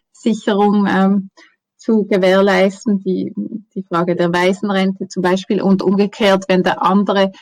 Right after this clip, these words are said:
Elternteil stirbt, ist, ähm, dann garantiert, dass der, ähm, nicht rechtliche Elternteil weiterhin das Kind betreuen kann, weil dann, also,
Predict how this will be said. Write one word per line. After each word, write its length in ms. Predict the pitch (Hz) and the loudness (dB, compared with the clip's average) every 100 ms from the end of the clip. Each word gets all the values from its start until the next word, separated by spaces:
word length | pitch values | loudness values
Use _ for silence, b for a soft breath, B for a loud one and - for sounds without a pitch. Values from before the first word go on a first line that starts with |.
| B | B
Elternteil 640 | - 196 196 202 190 185 180 | -2 0 2 -2 0 0 0
stirbt, 500 | - 220 196 196 - - | -2 -2 -2 -2 -16 -4
ist, 260 | 208 196 _ - b b b b _ | -4 -4 _ -20 b b b b _
ähm, 540 | 196 185 185 180 202 - | 0 2 2 0 -2 -2
dann 220 | 190 190 | 0 2
garantiert, 640 | 190 185 190 - 226 202 | 2 2 0 -2 -2 -2
dass 180 | 190 190 | -4 -4
der, 300 | - 180 175 - _ - | -2 0 -2 -6 _ -8
ähm, 500 | 190 185 180 180 180 - | -6 -4 -4 -4 -8 -4
nicht 300 | 233 - - | -4 -4 -2
rechtliche 420 | 196 196 196 - | -2 -2 -8 -4
Elternteil 720 | 180 175 185 190 - 180 170 | -4 -4 -6 -6 -4 -4 -2
weiterhin 500 | 175 185 185 180 190 | -2 -2 -4 -2 -4
das 160 | 180 | -4
Kind 260 | - 190 180 | -4 -4 -2
betreuen 500 | 170 170 208 220 233 | -6 -6 -4 -4 -6
kann, 380 | - 185 170 190 - | -6 -4 -4 -10 -10
weil 240 | 190 175 180 b b b - | -6 -4 -6 b b b -10
dann, 240 | 175 - | -8 -8
also, 340 | - 185 190 | -6 -4 -2